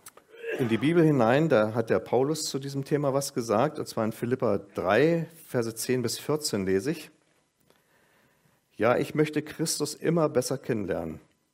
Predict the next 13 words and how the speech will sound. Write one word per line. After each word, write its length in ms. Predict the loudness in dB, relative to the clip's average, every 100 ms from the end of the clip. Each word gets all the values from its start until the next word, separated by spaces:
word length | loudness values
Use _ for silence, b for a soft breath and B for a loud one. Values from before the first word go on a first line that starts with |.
| b b b b b
Ich 140 | -6 -4
möchte 240 | -4 -4
die 100 | -6
Kraft, 500 | -6 0 0 0 -6
mit 140 | -2
der 140 | 2 2
Gott 260 | 2 0
ihn 220 | -4 -2 0
von 180 | 0
den 140 | -2 -2
Toten 280 | -2 -2 -4
auferweckt 580 | -4 -2 -2 -2 -2
hat, 260 | -2 -2